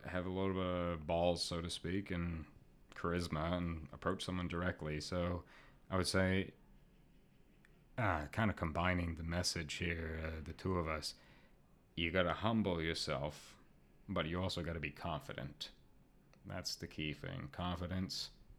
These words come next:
but humbleness. And that's the fine balance. Because if you're cocky and you're overly proud, well, eh, everyone's gonna just look at you and they're gonna be like, "Well,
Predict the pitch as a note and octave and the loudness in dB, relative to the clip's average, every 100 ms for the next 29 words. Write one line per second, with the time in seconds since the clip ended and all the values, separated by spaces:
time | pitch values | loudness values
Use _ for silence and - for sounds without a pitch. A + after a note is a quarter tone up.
0 | - E2+ D#2+ E2+ D2 A1 C2 D2 - - | -8 -6 -4 -4 -4 -6 -8 -8 -10 -12
1 | - - - G2 F2+ F2 - - E2+ E2+ | -18 -20 -10 -6 -4 -4 -6 -8 -6 -6
2 | D2+ D2+ E2 D2+ D2 D2 - - - - | -6 -8 -8 -8 -10 -12 -14 -14 -18 -20
3 | - - - F#2 F2+ E2 D#2+ D2+ - F#2+ | -20 -20 -8 -4 -4 -4 -6 -4 0 0
4 | F2+ F#2+ F2+ F2 E2 F2 F2+ E2+ E2 E2 | 2 -2 0 -2 -2 -4 -4 -4 -6 -6
5 | - G2+ G2 F#2 E2 - G2+ F#2 E2+ D2+ | -2 0 2 0 -4 -10 -6 -4 -4 -6
6 | - - - - - - - - - - | -8 -20 -20 -20 -20 -20 -20 -20 -20 -6
7 | G#2 F#2+ F2 E2 - - - - F2+ F2+ | -2 0 -2 -4 -10 -20 -16 -4 0 0
8 | F2 F2 F#2 F2 D#2+ E2+ D#2+ E2+ E2 E2+ | 0 0 -2 -2 -4 -4 -4 -4 -2 -2
9 | E2+ E2 E2 E2 E2 E2 E2 D#2+ - F2+ | -2 -4 -4 -4 -4 -4 -4 -6 -4 -2
10 | F2 E2 | 0 0